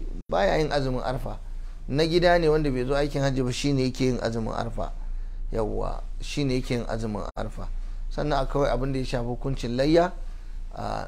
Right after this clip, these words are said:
me, wani zai ce, "A, to, ai ni tun da zan yi hadaya ba zan yi layya ba." A, za ka iya yin guda biyu. Ai aikin lada ne, ka sa a gidan ai maka layyanka,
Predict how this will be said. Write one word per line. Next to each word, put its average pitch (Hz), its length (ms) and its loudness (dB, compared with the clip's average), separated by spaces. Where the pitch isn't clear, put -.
me, 123 240 -4
wani 151 320 2
zai 165 160 8
ce, 151 120 2
"A, 147 140 10
to, 151 140 4
ai 160 120 6
ni 180 120 4
tun 190 180 2
da 180 60 4
zan 170 120 2
yi 160 60 2
hadaya 151 340 6
ba 139 100 2
zan 131 160 0
yi 120 100 0
layya 110 300 -2
ba." 107 160 -4
A, 139 180 -2
za 170 120 6
ka 156 120 -2
iya 131 160 2
yin 120 80 -2
guda 113 240 0
biyu. 113 240 -2
Ai 131 120 4
aikin 147 360 4
lada 123 300 0
ne, 117 160 -2
ka - 120 -6
sa 147 180 2
a 120 80 2
gidan 135 240 0
ai 123 80 -2
maka 135 240 -2
layyanka, 143 540 0